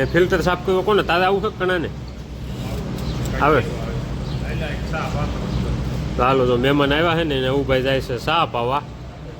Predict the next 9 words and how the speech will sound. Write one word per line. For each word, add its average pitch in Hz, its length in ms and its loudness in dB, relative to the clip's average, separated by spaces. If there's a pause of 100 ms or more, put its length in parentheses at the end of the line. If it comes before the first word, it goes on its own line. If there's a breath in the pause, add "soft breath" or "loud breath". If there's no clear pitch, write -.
(300)
સાફ 151 280 -6 (220)
આવે 190 140 0 (100)
ને 131 60 -2 (520)
તો 135 100 0
આપણે 123 480 -2 (140)
ભાઈ 143 260 2
છે 185 140 2
ને 160 140 0
એને 120 120 -4